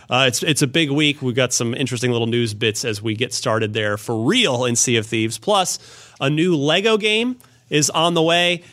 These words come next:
as well as a release date for The Crew two, a rumor about a new Call of Duty game, a new remaster, as well as a, a Switch port on its way to the, uh,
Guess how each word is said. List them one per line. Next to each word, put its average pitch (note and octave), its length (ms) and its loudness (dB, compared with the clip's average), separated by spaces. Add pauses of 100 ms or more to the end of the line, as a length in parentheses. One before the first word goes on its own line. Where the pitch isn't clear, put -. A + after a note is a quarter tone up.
(140)
as C3 260 0
well C#3 500 0 (220)
as A#2+ 320 -2
a A2+ 260 4
release C#3 380 0
date C3 300 0
for C#3 200 0
The C3 80 -4
Crew C#3 280 -2
two, D#3+ 280 0
a C3 80 2
rumor F3 520 2
about B2+ 560 0
a A#2+ 240 -4
new A#2+ 200 -2
Call B2 320 0
of A2 140 -4
Duty B2+ 260 0
game, A#2+ 320 0
a G2+ 120 -4
new G#2 200 0
remaster, G#2+ 800 0 (400)
as A#2 180 0
well A#2 280 2
as A2 160 0
a, G#2+ 260 0
a A#2 100 -4
Switch - 600 0
port F#2 300 -4 (180)
on A2 160 -2
its - 180 -6
way G2+ 400 -2 (440)
to A2+ 280 0
the, G#2+ 300 0
uh, F#2+ 300 -4